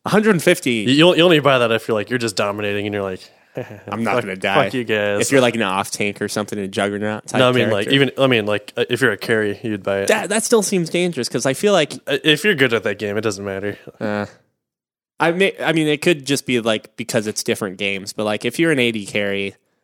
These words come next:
Speaker 1: especially this fucking season, <clears throat> even if you're carrying, if they five-man focus you and you don't have, like, a team <clears throat> on your back, or, you know, like, a, an organized team trying to peel for you, you can still get, like,
Speaker 2: Well,
Speaker 1: stomped
Speaker 2: yeah.
Speaker 1: at that point.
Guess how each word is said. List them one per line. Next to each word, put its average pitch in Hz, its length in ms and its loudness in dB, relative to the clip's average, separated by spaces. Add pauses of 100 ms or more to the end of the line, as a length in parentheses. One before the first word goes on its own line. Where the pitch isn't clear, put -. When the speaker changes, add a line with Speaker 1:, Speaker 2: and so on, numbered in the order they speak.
(200)
Speaker 1:
especially 175 480 2
this 107 200 -2
fucking 98 360 -4
season, 95 540 -4 (120)
<clears throat> - 140 -20
even 139 180 2
if 151 160 2
you're 104 100 0
carrying, 101 600 -4 (320)
if - 140 -4
they 165 140 4 (300)
five-man 120 460 0
focus 98 420 -6
you 98 200 -6
and 98 80 -8
you 104 340 -6 (200)
don't 107 200 -4
have, 101 220 -2
like, 101 140 -6
a 95 60 -12
team 98 500 -8
<clears throat> - 80 -8 (140)
on 107 200 -2
your 98 140 -6
back, 95 440 -4
or, 127 140 2
you 120 120 -2
know, 104 120 -6
like, 98 280 -6 (500)
a, - 200 -8
an 120 80 -4
organized 104 500 -2
team 101 320 -10 (260)
trying 104 260 -4
to 95 80 -8
peel 107 240 -4
for 110 240 -4
you, 117 220 -6 (320)
you 139 80 -2
can 147 100 2
still 113 260 4
get, 95 220 -2 (240)
like, 82 160 -8 (480)
Speaker 2:
Well, 185 80 6
Speaker 1:
stomped 117 160 2
Speaker 2:
yeah. 113 200 4
Speaker 1:
at 117 40 -2
that 82 180 -6
point. 90 300 -12